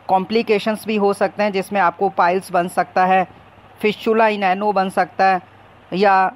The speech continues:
आपका prolapse of rectum हो सकता है। और जब कभी भी आप मल त्याग करने जाएंगे तो आपको जोर लगाना पड़ता है, और उसके बाद उस, हो सकता है कि उस स्थिति में आपको कोई इग्वाइनल हर्निया हो सकता है या कोई मायोकार्डियल इन्फेक्शंस भी हो सकता है,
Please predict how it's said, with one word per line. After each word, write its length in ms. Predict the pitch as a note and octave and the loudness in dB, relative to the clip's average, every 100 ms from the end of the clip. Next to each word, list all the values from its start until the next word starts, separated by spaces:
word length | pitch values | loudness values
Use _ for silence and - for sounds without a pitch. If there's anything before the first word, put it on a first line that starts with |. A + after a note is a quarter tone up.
| - | -4
आपका 340 | E3+ F#3+ G#3+ G#3 | -4 -2 -2 -4
prolapse 440 | G3+ F#3 G3 G#3 G3 | -2 -2 -2 -2 0
of 160 | F#3+ | 0
rectum 380 | F3+ E3 G3+ F#3+ | 0 0 -2 0
हो 120 | F#3+ | -2
सकता 320 | F#3+ E3+ G3 | -2 -2 2
है। 160 | F#3 E3+ - - - - - - | 0 0 -6 -20 -20 -20 -20 -2
और 140 | F#3+ | 0
जब 180 | F3+ A3+ - | 0 -2 -2
कभी 240 | A#3 A3+ C4 | -4 -2 -2
भी 100 | C4 | 0
आप 140 | A#3+ | 0
मल 220 | A3 A3+ | 0 -2
त्याग 280 | A#3 A3 G#3+ | -2 0 0
करने 340 | G#3+ G3 G3+ | -2 -6 -6
जाएंगे 400 | G3+ F#3+ F3 G3+ | -2 0 0 -4
तो 100 | G#3+ | -2
आपको 440 | G#3+ G3 - G#3+ G#3 - - - | 0 0 0 0 0 -4 -18 -10
जोर 300 | D3+ G#3+ B3 | 0 2 4
लगाना 400 | A#3 G3 G3 G#3 | 2 0 0 -2
पड़ता 320 | G3+ F3+ G3+ | -2 -2 0
है, 120 | G#3+ G#3 - - - - - - | -2 -4 -16 -20 -20 -20 -20 -2
और 160 | F#3 G3 | 0 0
उसके 280 | G3+ - A3+ | -2 -4 -2
बाद 260 | G3 G3+ | 0 0
उस, 200 | G3 - | -4 -4
हो 420 | - - - G#3 A3 | -6 -6 0 2 2
सकता 280 | G#3 - | -2 -2
है 60 | A3 | -2
कि 80 | G3+ | 0
उस 180 | G3 F#3 | -4 -6
स्थिति 360 | - G3 F#3+ | -6 -4 -2
में 120 | G3+ | 0
आपको 220 | F3+ F3 F#3+ | 0 0 -2
कोई 220 | G3 F3 | 0 -2
इग्वाइनल 540 | D#3 F3+ F#3 G3 F#3+ | 0 0 0 0 0
हर्निया 280 | F3 F3 F#3 | 0 0 0
हो 180 | F3+ F#3 | 0 0
सकता 300 | F3 - F#3 | -2 0 0
है 140 | F#3 - - - - | 0 -4 -20 -20 -4
या 100 | F#3 | 0
कोई 180 | F3+ G3+ | 2 0
मायोकार्डियल 680 | F#3+ F3 F#3+ F#3+ E3+ F3 F3+ | 0 -2 0 0 0 0 -2
इन्फेक्शंस 580 | F3 E3+ F#3 - F#3+ - | -4 -4 -6 -4 -8 -6
भी 60 | F#3 | -4
हो 140 | F3+ | -2
सकता 320 | F3+ E3+ F#3 | -2 -2 0
है, 140 | F#3 | 0